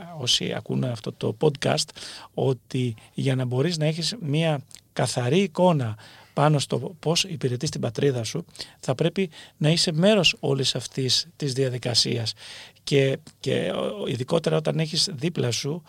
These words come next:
έναν εχθρό όπως είναι η Τουρκία. Δηλαδή, δεν έχουμε δίπλα μας το Λουξεμβούργο. Άρα, λοιπόν, θεωρώ ότι όπως όλοι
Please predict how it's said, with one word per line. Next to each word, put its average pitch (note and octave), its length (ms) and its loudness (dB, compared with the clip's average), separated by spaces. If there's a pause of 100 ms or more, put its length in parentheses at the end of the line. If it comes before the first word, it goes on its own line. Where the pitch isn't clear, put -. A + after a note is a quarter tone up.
(220)
έναν D#3+ 440 0
εχθρό D3+ 580 0
όπως E3 240 0
είναι G3 100 0
η G3+ 60 0
Τουρκία. C#3+ 480 0 (440)
Δηλαδή, C#3 340 2
δεν D3 160 0
έχουμε D#3+ 180 2
δίπλα D3 220 2
μας B2+ 120 -2
το - 80 -2
Λουξεμβούργο. B2+ 720 0 (460)
Άρα, D3 180 4
λοιπόν, D#3 420 0 (120)
θεωρώ C#3+ 420 2
ότι E3+ 300 -4 (260)
όπως E3 340 2
όλοι D3 460 0